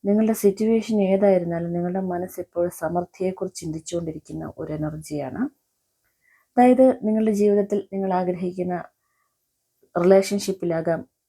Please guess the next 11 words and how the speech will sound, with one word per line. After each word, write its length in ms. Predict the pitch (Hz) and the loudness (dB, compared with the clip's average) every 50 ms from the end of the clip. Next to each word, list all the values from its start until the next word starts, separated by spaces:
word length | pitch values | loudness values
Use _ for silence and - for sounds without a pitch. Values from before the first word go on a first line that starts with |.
| _ | _
സമ്പത്തിൻ്റെ 680 | - - - - 180 190 185 190 - - 196 190 190 185 180 | -16 -6 -2 0 2 2 2 0 0 0 2 2 4 4 4
കാര്യത്തിലാവാം, 640 | 175 165 165 - 165 165 156 151 151 160 160 160 - - _ _ _ | 2 0 -2 -4 -4 -2 -2 0 0 -2 -4 -6 -8 -12 _ _ _
ഹെൽത്തിൻ്റെ 400 | - 180 180 180 180 190 185 180 170 | 0 0 0 0 0 0 2 2 2
കാര്യത്തിലാവാം, 600 | 160 160 160 156 - 165 160 156 156 156 151 147 - _ _ _ _ _ _ _ - | 2 0 -2 -4 -6 -6 -4 -2 -2 -2 -4 -6 -8 _ _ _ _ _ _ _ -2
നിങ്ങളുടെ 320 | 196 208 220 220 220 226 220 - - | 0 2 4 4 2 0 0 2 4
സാഹചര്യം 600 | 190 185 190 190 208 202 202 214 208 214 208 202 - _ - 180 | 4 4 4 2 0 2 2 2 4 4 2 0 -4 _ -6 -4
എന്തായിരുന്നാലും 800 | 185 202 220 220 208 190 175 165 170 170 170 165 170 170 170 - - _ - | -2 2 4 4 6 6 4 2 2 -4 -6 -6 -8 -8 -10 -10 -14 _ -14
നിങ്ങളിപ്പോൾ 480 | 156 165 175 180 180 175 175 - 180 175 180 - | -10 -8 -6 -4 -4 -4 -4 -4 -8 -8 -8 -8
ചിന്തിക്കുന്നത് 640 | - 180 175 180 185 190 - 190 185 185 190 220 262 254 - _ _ _ _ _ _ _ - _ _ _ - 185 | -6 -2 -2 -2 -2 -2 -2 -2 -2 0 0 0 0 -2 -4 _ _ _ _ _ _ _ -20 _ _ _ -4 0
അതിനെതിരായിട്ടുള്ള 840 | 185 190 180 180 180 175 175 185 180 165 165 156 - 151 151 147 160 - - _ | 0 2 2 2 2 2 2 2 2 2 2 -2 -4 -4 -4 -4 -4 -6 -10 _
ഒരു 120 | - 180 | -8 -8